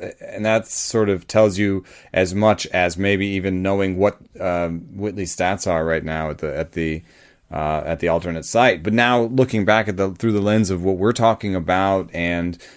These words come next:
perhaps the one weakness in the Houston Astros approach, you know, looking at Whitley and being like, "Ooh, sixty fastball, love it. Sixty curveball, sixty changeup, love it, love it, love it. Thirty-five command, forty-five future command." Hmm.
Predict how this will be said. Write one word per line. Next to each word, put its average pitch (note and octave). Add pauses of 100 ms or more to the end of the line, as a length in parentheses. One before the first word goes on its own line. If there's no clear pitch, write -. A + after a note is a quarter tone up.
(140)
perhaps G2
the G2
one G2
weakness G2+
in F#2
the F2+
Houston F#2
Astros G2
approach, F#2 (360)
you G2+
know, F#2+
looking A2+
at F#2+
Whitley A2+
and G2
being G2+
like, F2+
"Ooh, C#3
sixty -
fastball, F#2+
love A2+
it. E2
Sixty -
curveball, A#2+
sixty -
changeup, G#2
love A2
it, A2+
love A#2
it, A2+
love A2+
it. F#2
Thirty-five A#2+
command, A2+
forty-five A2+
future C3
command." D2 (1300)
Hmm. G#2+